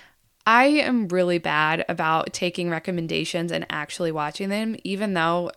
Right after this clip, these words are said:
I know it'll probably be good. It's just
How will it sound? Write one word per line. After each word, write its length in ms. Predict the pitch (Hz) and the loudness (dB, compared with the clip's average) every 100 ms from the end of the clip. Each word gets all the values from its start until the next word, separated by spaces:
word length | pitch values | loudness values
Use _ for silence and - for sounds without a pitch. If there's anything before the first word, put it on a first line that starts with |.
| - | -4
I 180 | 170 170 | -2 0
know 240 | 170 165 | 0 0
it'll 160 | 170 170 | 0 -2
probably 280 | - 165 170 | -4 -6 -6
be 440 | 175 175 - - - - | -6 -8 -8 -14 -20 -10
good. 480 | 247 165 170 180 - | -2 0 2 0 0
It's 280 | 170 - | -2 -4
just 340 | - 170 - | -4 -4 -4